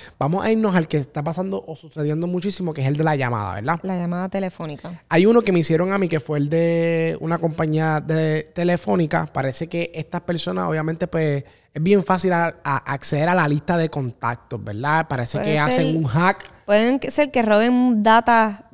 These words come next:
Speaker 2: eh, básica. Por ejemplo, en este caso, no sé si esa, esa base de datos está pública o si realmente le hicieron, hackearon a esta compañía y robaron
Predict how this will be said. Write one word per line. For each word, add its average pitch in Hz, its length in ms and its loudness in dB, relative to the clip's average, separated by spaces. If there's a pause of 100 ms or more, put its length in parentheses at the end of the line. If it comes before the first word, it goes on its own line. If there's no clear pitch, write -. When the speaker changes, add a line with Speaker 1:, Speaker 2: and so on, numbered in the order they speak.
Speaker 2:
eh, 175 560 0 (220)
básica. 185 720 -2
Por 185 100 -8
ejemplo, 190 280 0
en 214 80 2
este 233 180 0
caso, 262 420 2 (380)
no 214 180 2
sé 254 140 2
si 254 340 0
esa, 247 460 4
esa 233 240 2
base 240 240 4
de 233 80 4
datos 226 240 4
está 208 220 2
pública 285 680 0 (120)
o 196 420 2
si 202 160 -2
realmente 196 480 0
le 226 60 2
hicieron, 208 520 -2
hackearon 185 400 -4
a 202 60 0
esta 202 160 -4
compañía 196 600 -2 (280)
y 214 160 -2
robaron 202 540 2